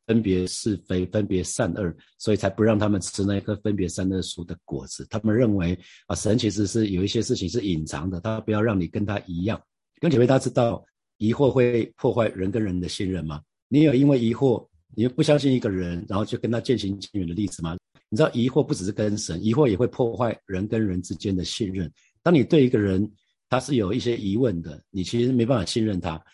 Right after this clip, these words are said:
你没有办法信任他，他每次跟你讲话的时候，你就要想说他这次讲的是真的还是假的。我想不管在职场，不管在情感当中，应该蛮多人有经历这种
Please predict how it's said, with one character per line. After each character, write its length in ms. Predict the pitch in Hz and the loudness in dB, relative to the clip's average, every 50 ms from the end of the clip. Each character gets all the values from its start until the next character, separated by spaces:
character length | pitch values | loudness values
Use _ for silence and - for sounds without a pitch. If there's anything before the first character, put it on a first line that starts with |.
| _ _ _ _ | _ _ _ _
你 100 | - 104 | 2 4
没 140 | 117 160 | 6 6
有 60 | 160 131 | 6 6
办 160 | 160 165 147 | 6 4 4
法 40 | 113 | 4
信 180 | - - 135 | 2 0 0
任 200 | 131 131 131 113 | 2 2 0 0
他， 160 | 113 117 113 | 0 -2 -2
他 100 | 110 135 | 0 0
每 120 | 139 127 92 | 0 0 -2
次 100 | - 113 | -2 -4
跟 100 | 123 120 | -2 -2
你 80 | 117 | -2
讲 220 | 113 - 95 80 80 | -4 -4 -8 -8 -8
话 220 | - _ 117 117 98 | -6 _ -4 -4 -2
的 100 | 95 80 | -4 -6
时 140 | - 87 | -6 -4
候， 240 | 82 104 98 95 - _ _ _ _ _ | -2 -2 -4 -4 -8 _ _ _ _ _
你 100 | 98 90 | -2 0
就 80 | 123 | 2
要 100 | 139 131 | 2 2
想 180 | - - 87 82 | 2 2 -2 -2
说 120 | 90 104 | -2 -2
他 100 | 95 120 | -2 -2
这 140 | 123 - 131 | 0 0 0
次 100 | 117 135 | 0 0
讲 140 | - 101 85 | -2 -2 -4
的 60 | 82 | -4
是 180 | - 107 110 - | -6 -6 -8 -8
真 260 | - - - 104 101 | -8 -4 -2 -2 -2
的 140 | 92 95 82 | -2 -4 -4
还 160 | - 87 82 | -4 -6 -6
是 140 | - 104 87 | -6 -8 -10
假 220 | - - 82 - - _ | -8 -8 -8 -10 -10 _
的。 140 | - - - _ _ _ _ _ _ _ _ _ _ | -18 -18 -18 _ _ _ _ _ _ _ _ _ _
我 80 | - 117 | -4 0
想 280 | 110 113 92 87 87 85 - - - - - _ _ _ | 2 2 2 2 0 -2 -6 -14 -20 -20 -20 _ _ _
不 80 | - 143 | -2 -2
管 160 | - 107 101 | 0 0 2
在 100 | - 127 | 4 2
职 240 | 110 - - 120 113 | 2 4 2 2 2
场， 240 | - - 95 85 98 | 4 2 0 0 0
不 60 | 127 | 0
管 140 | 110 - 101 | 2 2 2
在 100 | 120 110 | 2 2
情 200 | - - 101 113 | 2 2 2 2
感 140 | 113 95 | 2 2
当 200 | - - 98 101 | 2 2 0 0
中， 300 | 92 - 107 98 98 104 - | 0 0 0 0 0 0 0
应 100 | - 131 | 0 2
该 80 | 127 135 | 2 4
蛮 220 | 123 110 101 107 | 4 4 2 2
多 160 | 110 113 110 | 2 2 2
人 220 | 101 92 87 92 92 | 2 2 0 0 -2
有 100 | 90 82 | -2 -4
经 220 | 80 - 120 110 113 | -4 -2 0 0 2
历 100 | 113 104 | 2 0
这 160 | - 110 107 | 0 -2 -2
种 240 | - 95 76 73 | -2 -6 -10 -10